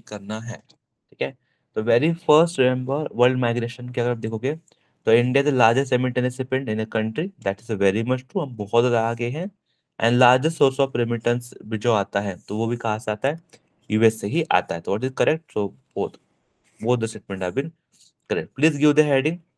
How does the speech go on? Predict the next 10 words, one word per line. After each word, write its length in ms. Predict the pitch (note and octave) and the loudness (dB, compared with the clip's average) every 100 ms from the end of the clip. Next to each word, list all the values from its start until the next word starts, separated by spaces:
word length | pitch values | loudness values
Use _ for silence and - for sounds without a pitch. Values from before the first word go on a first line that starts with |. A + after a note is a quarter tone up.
| _ _ _ | _ _ _
World 320 | G#2 C#3 D#3 | 4 4 4
Bank 340 | C3 C3+ C#3+ C3+ | 2 2 0 -10
has 400 | A#2 A#2+ A#2+ - | -8 -2 -2 -2
released 340 | G#2 A2+ A2+ - | -6 -4 -6 -4
a 80 | G#2+ | -2
one 220 | A2 G#2+ | -2 -2
report, 320 | G2 - D3 _ _ _ _ _ _ _ _ _ _ _ _ F#2+ | -6 -2 -4 _ _ _ _ _ _ _ _ _ _ _ _ -10
that 120 | G#2+ | -8
is, 160 | G#2 | -2
uh, 200 | A2 G#2 | 2 2